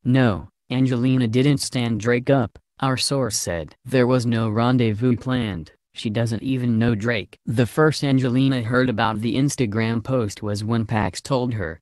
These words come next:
"Him and Maddox are crazy about Drake's music and they think he's super cool." Angelina thought the post was hilarious and flattering, too. Although Drake's not her type, she does think he's really handsome, so she got a kick out of it.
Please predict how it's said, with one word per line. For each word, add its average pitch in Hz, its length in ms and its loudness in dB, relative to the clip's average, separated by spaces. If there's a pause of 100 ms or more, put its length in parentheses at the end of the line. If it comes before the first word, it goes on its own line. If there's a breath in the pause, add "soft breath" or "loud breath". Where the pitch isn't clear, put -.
(120)
"Him 127 200 0
and 110 200 0
Maddox 113 400 0
are 104 160 -6
crazy 127 460 2
about 101 320 -2
Drake's 139 320 0
music 123 420 2
and 104 180 -2
they 107 140 0
think 117 320 -4
he's 127 340 0
super 151 360 -2
cool." - 340 -2 (140)
Angelina 127 540 2
thought 123 280 0
the 101 100 -4
post - 380 -4
was 104 160 -2
hilarious 117 600 2
and 104 160 0
flattering, 101 580 -2 (240)
too. 107 380 0 (280)
Although 127 320 2
Drake's 127 440 0
not 127 240 2
her 110 160 0
type, 98 440 -4 (200)
she - 240 -4
does 104 280 0
think 156 220 0
he's 120 260 0
really 127 340 0
handsome, 117 440 -2
so 117 160 2
she 110 160 -2
got 117 260 0
a 131 60 -2
kick 139 260 -2
out 104 240 -2
of 90 140 -6
it. - 240 -12